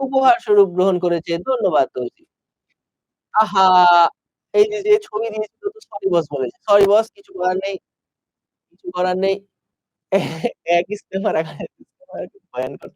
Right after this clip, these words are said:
দেখি দাঁড়াও আমি একটু কমেন্ট পড়ে নেই। কমেন্ট পড়ে নেই দাঁড়াও। ওস্তাদ is on fire level। বাই, বাই। থ্যাংকস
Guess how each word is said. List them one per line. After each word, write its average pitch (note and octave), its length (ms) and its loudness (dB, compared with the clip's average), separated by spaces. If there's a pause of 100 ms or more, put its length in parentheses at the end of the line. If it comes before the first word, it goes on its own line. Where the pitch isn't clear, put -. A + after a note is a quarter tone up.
(840)
দেখি A#3+ 200 -6
দাঁড়াও B3+ 260 6
আমি A#3 120 2
একটু A#3 160 -6
কমেন্ট A3 300 0
পড়ে A3+ 180 2
নেই। A3+ 180 2 (680)
কমেন্ট F3 340 0
পড়ে F#3+ 180 -6
নেই G3 140 -4
দাঁড়াও। F3 260 2 (260)
ওস্তাদ F#3 540 -2
is F3+ 180 -4 (380)
on E3 260 -4
fire D#3 320 -4
level। D#3+ 260 -4 (100)
বাই, D3 260 -2
বাই। D#3 240 -2 (200)
থ্যাংকস D3+ 500 -6